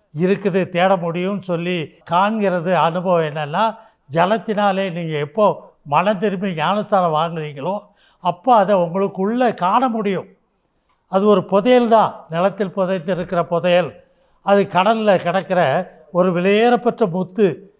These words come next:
நீங்க தான் கண்டு எடுக்கணும், நீங்க தான் அதை சோதரிக்கணும். அதைத்தான் அவர் சொல்றாரு, "அதை பலவந்தம் பண்ணுகிறவர்கள் அதை பிடித்து கொள்ளுகிறார்கள்."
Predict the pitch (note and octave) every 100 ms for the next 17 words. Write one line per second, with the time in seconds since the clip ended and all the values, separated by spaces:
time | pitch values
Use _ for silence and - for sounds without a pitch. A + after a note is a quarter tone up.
0 | _ - F#3 A#3 A3+ A3+ A#3 - F3+ F3+
1 | G3+ F3 G#3 G#3 G3+ F#3+ - - _ _
2 | _ _ - F3 A#3 A3+ A3+ A#3 G3 F3
3 | F3+ G3 A3 A#3 A#3 G3 F#3 E3+ - -
4 | _ _ - G3+ A3 A3+ G3 E3 E3 E3+
5 | F3 E3+ C3+ E3 G3+ - _ _ _ -
6 | E3+ E3 - E3 A3 A#3 G3+ E3 D3 F3
7 | G3+ A3 G#3+ G#3+ G3+ G3 F#3 E3+ - E3
8 | E3 F3+ E3+ E3 D#3+ D#3+ D3+ C#3+